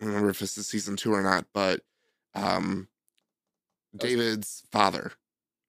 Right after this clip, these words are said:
Speaker 1: that episode.
Speaker 2: Oh, that is season one.
Speaker 1: Yeah,
Speaker 2: Yes, that is
Speaker 1: um,
Speaker 2: season one,
Speaker 1: I, I
Speaker 2: yes.
Speaker 1: can't remember what religion it was, but it was Africana.
Speaker 2: Yeah,
Speaker 1: Um,
Speaker 2: yeah. I, it was, it was almost like a mix between African and, uh,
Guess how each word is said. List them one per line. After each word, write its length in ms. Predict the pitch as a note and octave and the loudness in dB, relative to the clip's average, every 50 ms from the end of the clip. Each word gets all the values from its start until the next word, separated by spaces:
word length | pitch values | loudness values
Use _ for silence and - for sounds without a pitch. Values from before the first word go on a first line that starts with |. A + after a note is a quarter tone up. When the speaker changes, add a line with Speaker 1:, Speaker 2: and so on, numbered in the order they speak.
| _ _ | _ _
Speaker 1:
that 240 | - G#2 G2+ F#2+ - - | -2 2 4 4 4 2
episode. 540 | D#2 F#2 - - - - D2 C#2+ C#2+ F#2+ - | -2 -4 -4 -6 -4 -4 -2 -2 -4 -6 -4
Speaker 2:
Oh, 120 | D3+ E3 D#3 | -4 -4 -2
that 120 | D#3+ E3 D#3+ | -2 -2 -2
is 100 | D3+ - | -2 -2
season 320 | - D3 B2+ - A#2 A2 | -2 -2 -4 -6 -8 -8
one. 280 | G#2+ G2+ G2+ F#2+ E2 E2+ - | -10 -10 -10 -10 -12 -12 -10
Speaker 1:
Yeah, 140 | G#2 A#2+ | -8 -6
Speaker 2:
Yes, 120 | - - - | -4 -4 -4
that 160 | - - F#2+ | -2 -2 0
is 80 | F#2 F#2 | 0 0
Speaker 1:
um, 40 | |
Speaker 2:
season 220 | F#2+ - - G2 G2 | -2 -4 -6 -10 -14
one, 80 | F#2 F#2+ | -14 -12
Speaker 1:
I, 40 | A2+ | -12
I 20 | |
Speaker 2:
yes. 280 | A2 G#2 A2 G#2+ - - | -10 -8 -8 -8 -6 -6
Speaker 1:
can't 120 | B2+ C3+ - | -6 -6 -2
remember 360 | C3 C3+ C3+ C3 B2+ B2 A2+ | 0 2 4 4 6 6 6
what 360 | G#2 G#2 G#2+ A2 A2+ A2+ - _ _ _ _ - | 6 6 6 6 6 4 2 _ _ _ _ -6
religion 460 | G#2+ A2 A2 G2+ G#2 G#2+ G#2+ G#2+ - C#3+ | 0 2 2 4 4 2 2 2 2 2
it 120 | D3+ C3+ | 2 2
was, 300 | C3+ C#3 D3 D3+ D3 C#3 | 4 4 6 6 4 2
but 160 | - A2+ G#2 G2+ | 2 2 2 4
it 40 | |
was 280 | G2 G2 F#2+ - - - - | 4 2 2 -2 -10 -10 -6
Africana. 680 | G#2+ G#2 - G2 - - - A#2 A2 A2+ A2+ A2+ A#2+ - _ - | -6 -6 -6 -6 -8 -4 -2 0 2 4 4 2 2 -2 _ -10
Speaker 2:
Yeah, 680 | C3+ D3+ D#3 D#3 D3 C#3+ C#3 C3+ C3+ B2+ B2 A#2+ A#2 - _ _ _ _ _ _ - | -8 -4 0 2 2 4 4 2 2 0 -2 -4 -6 -8 _ _ _ _ _ _ -12
Speaker 1:
Um, 180 | G2 B2 B2+ | -8 -8 -6
Speaker 2:
yeah. 180 | B2 A#2+ A#2 G2+ - | -4 -4 -4 -2 -2
I, 40 | C#3 | -2
it 160 | C#3 - D#3+ | -2 0 0
was, 100 | C#3+ C#3 | -2 -2
it 160 | - _ - | -4 _ -10
was 100 | D#3 C#3+ | -8 -4
almost 380 | - F3+ F#3+ A3 A#3+ A#3 - - | -2 -2 0 2 4 4 4 4
like 160 | F3+ D#3+ - - | 2 -2 -2 -4
a 80 | C#3+ C3+ | -8 -8
mix 840 | B2+ B2 B2 B2 B2 B2+ C3+ C#3+ D3 C#3 F2 - - - - - - | -8 -8 -12 -12 -10 -6 -2 0 0 0 0 -2 -2 0 0 0 0
between 540 | - - D3 - - - B2+ B2+ B2 A#2 A2 - - | -4 -8 -20 -20 -16 -12 -10 -10 -10 -10 -12 -10 -8
African 680 | B2 A#2 - - B2 _ - A#2+ A#2+ A2+ A2 G#2+ G#2+ - - | -8 -8 -8 -10 -18 _ -12 -10 -10 -8 -8 -10 -12 -12 -10
and, 420 | C3 A#2+ A2+ A2+ G#2+ A2 G#2+ G2+ G#2+ | -10 -8 -8 -8 -10 -10 -10 -8 -8
uh, 280 | G#2 G2+ G2 G2 G2 | -6 -6 -6 -8 -8